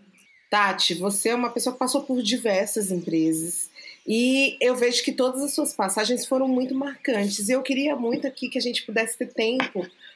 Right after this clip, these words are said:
pra poder falar um pouquinho de cada uma dessas experiências aí, de uma forma mais resumida. O que que você acha da gente parar e pensar aqui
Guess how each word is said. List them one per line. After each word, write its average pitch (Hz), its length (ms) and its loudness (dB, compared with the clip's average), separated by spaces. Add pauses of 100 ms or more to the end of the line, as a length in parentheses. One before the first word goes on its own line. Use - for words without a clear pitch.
pra 233 160 2
poder 233 400 2
falar 302 280 0
um 240 120 -4
pouquinho 240 460 0
de - 140 0
cada 311 300 0
uma 254 160 0
dessas 208 360 -2
experiências 165 920 -2
aí, 170 300 0
de 202 100 -2
uma 190 180 0
forma 202 200 0
mais 185 240 -2
resumida. 190 640 0
O - 320 -12
que - 100 -8
que - 100 -6
você - 140 2
acha 226 300 2
da 208 100 -2
gente 208 260 0
parar 202 440 2
e 233 40 -2
pensar 202 520 0
aqui 180 560 -6